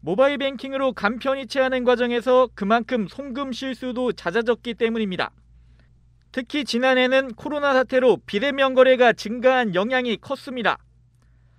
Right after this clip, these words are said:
매년 십 퍼센트 안팎을 기록했던 연간 차고 송금액 증가폭이 크게 뛴 것으로 추정됩니다.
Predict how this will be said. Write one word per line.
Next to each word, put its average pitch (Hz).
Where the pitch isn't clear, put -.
매년 254
십 -
퍼센트 269
안팎을 247
기록했던 240
연간 226
차고 262
송금액 254
증가폭이 226
크게 254
뛴 269
것으로 240
추정됩니다. 233